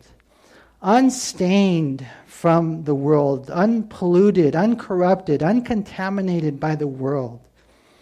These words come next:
Now, when he talks about the world right here, what he's talking about is how the whole world, First John five nineteen,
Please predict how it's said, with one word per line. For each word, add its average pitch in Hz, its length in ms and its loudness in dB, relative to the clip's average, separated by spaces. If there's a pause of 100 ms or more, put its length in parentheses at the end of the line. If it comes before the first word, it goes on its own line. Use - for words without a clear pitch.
(320)
Now, 202 160 6
when 185 400 -2
he 247 80 4
talks 294 300 0
about 320 260 0
the 220 80 0
world 208 480 4
right 247 160 2
here, 277 380 0
what 196 140 -4
he's 208 100 -6
talking 254 360 -2
about 254 500 2
is 190 420 4
how 202 320 2
the 165 220 -4
whole 226 440 -2
world, 190 480 2
First 175 240 -6
John 185 160 -4
five 185 280 -2
nineteen, 156 680 -6